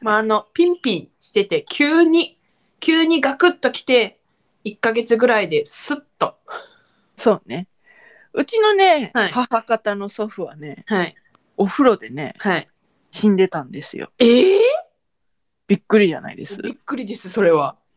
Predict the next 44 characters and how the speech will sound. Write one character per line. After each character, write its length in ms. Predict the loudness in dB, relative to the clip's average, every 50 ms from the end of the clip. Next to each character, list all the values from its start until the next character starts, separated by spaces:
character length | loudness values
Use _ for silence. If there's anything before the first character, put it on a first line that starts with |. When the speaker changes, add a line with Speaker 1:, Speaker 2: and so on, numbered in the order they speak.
| _ _
Speaker 1:
ど 160 | -16 -10 -4
う 100 | -2 0
い 40 | 2
う 20 | 2
こ 20 |
と？ 0 |
Speaker 2:
だ 60 | 2
か 80 | 2 0
ら 80 | 2
も 240 | 2 2 2 0 -2
う、 80 | -6 _ _ 2
ご 160 | 2 2 4
近 300 | 4 4 4 4 4 2
所 100 | 0 -2
の 100 | -2 -4
人 200 | -8 -10 -10 -10
と 100 | -10 -10
か 140 | -10 -10 -8
ね、 220 | -6 -6 -6 -2 -2
Speaker 1:
う 100 | 0 0
ん。 160 | -2 -4 -8 _ _ _ _ _ _ _ _ _ _ _ _ _ _
Speaker 2:
「え？ 80 | 0 0 0 -2 -4 -10 _ _ _ _ _ _ _ _ _ _ _ _ _ _ _ _ _ _ _ _
誰 160 | 0 0 2 4 4 2 2
々 100 | 0 -2
さ 160 | -4 -6 -6
ん、 100 | -6 -8 -12 _ _ -18 -18 -18 -18 -20 _ _ _ _ _
自 160 | -12 -4 0
転 140 | 2 2 2
車 120 | 4 4 4
で 60 | 4 4 2 0 -6 _ _ _ _ _ _ _ _
め 140 | -4 -2 -2
っ 20 | -2
ち 140 | 2 0
ゃ 120 | 0 0 0 _ _ _ _ _ _ _
走 320 | _ -8 -6 -6 -6 -10 -18
っ 40 | _
て 120 | -14 -4 0
た 80 | 2 2
や 160 | 2 2 -2
ん」 80 | -4 -8
み 140 | -12 -6 -4
た 100 | -4 -4
い 80 | -6
な 140 | -8 -16 -20